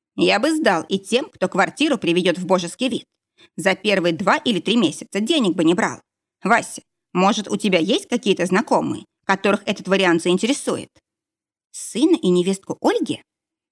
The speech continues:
"Я готов к переговорам и разумным уступкам", продолжал Коля. "Продавать не хочу, лучше постоянный доход. Жаль, что учебный год уже начался, а то бы студентов каких-то нашел. Да и дети скоро вырастут, оглянуться не успеем.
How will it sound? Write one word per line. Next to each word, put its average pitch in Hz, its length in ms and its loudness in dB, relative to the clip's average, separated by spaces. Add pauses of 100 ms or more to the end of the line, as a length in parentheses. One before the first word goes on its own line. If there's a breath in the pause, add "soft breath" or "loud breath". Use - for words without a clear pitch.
(140)
"Я 170 260 4
готов 240 380 0
к - 80 -20
переговорам 180 640 0 (100)
и 185 100 2
разумным 185 440 2
уступкам", - 600 -4 (280)
продолжал 156 500 -2
Коля. - 380 -4 (340)
"Продавать 185 440 2
не 262 80 2
хочу, - 380 -4 (300)
лучше 349 340 0
постоянный 170 520 0
доход. - 360 -2 (540)
Жаль, 311 320 2
что - 220 -2
учебный 185 380 0
год - 220 0
уже 185 140 0
начался, - 540 -2 (240)
а - 120 0
то 185 140 2
бы 285 80 -2
студентов 302 480 -2
каких-то 190 380 -4
нашел. 247 440 -2 (400)
Да 214 160 0
и 302 120 2
дети 370 220 -2
скоро 180 300 0
вырастут, - 440 -4 (220)
оглянуться 277 500 2
не 175 120 4
успеем. - 480 -4